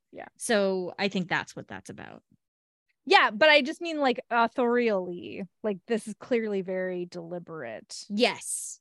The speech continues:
Speaker 1: to continue to build the, like, first Tuon tries to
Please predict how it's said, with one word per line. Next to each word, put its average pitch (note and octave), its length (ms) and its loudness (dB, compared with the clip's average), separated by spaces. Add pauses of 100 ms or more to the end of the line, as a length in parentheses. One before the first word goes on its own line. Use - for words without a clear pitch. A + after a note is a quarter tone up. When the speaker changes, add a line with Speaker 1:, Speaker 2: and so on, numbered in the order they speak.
(100)
Speaker 1:
to C4+ 120 -4
continue A#3 580 -2
to G3 120 0
build F3+ 380 -2
the, F3+ 100 -6
like, F#3 300 -10
first - 340 -20
Tuon D4+ 320 -8
tries D#4+ 260 -6
to F#4 100 -10